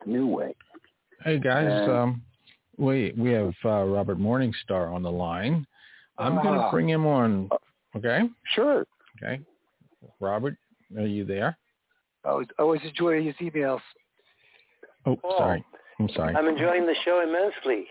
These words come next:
Speaker 2: Hmm.
Speaker 4: especially the baseball part. <laughs> Baseball on Mars. Now, I wanted to say that, um, you guys are doing a great job, and, uh, Richard and I have been communicating about that,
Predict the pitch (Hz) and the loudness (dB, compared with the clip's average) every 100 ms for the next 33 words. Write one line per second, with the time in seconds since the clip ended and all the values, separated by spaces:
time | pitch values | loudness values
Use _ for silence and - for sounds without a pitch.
0 | - 113 - _ _ _ _ _ _ - | -8 -8 -8 _ _ _ _ _ _ -6
1 | 160 - 262 277 214 143 151 180 - 117 | -2 0 0 0 -2 0 0 -2 -2 -4
2 | - - - - - - - _ _ _ | -4 -6 -6 -10 -10 -10 -16 _ _ _
3 | _ - - 165 165 - 170 160 151 156 | _ -18 -2 0 0 2 2 4 2 2
4 | 151 110 - - _ _ - - - - | 0 0 -4 -18 _ _ -20 -18 -16 -4
5 | 170 165 135 - - 160 170 214 - - | 2 2 0 -4 -2 0 0 -2 -8 -4
6 | 180 175 151 131 135 127 - 139 131 123 | -2 0 0 0 -2 -4 -2 2 2 0
7 | 127 110 _ - 143 160 160 147 156 151 | -2 -12 _ -4 0 2 2 0 0 0
8 | 139 123 147 147 135 127 143 165 160 _ | -2 0 -2 -2 -2 0 0 -2 -6 _
9 | _ _ _ _ _ - 147 139 143 139 | _ _ _ _ _ -6 0 2 2 0
10 | 139 131 135 135 139 165 185 156 151 151 | 0 2 2 4 2 0 0 0 2 2
11 | 156 135 135 - 135 139 160 151 135 127 | 0 0 -4 -2 -2 0 0 -2 0 0
12 | 127 123 127 123 127 120 | 0 -2 -2 -2 -2 -2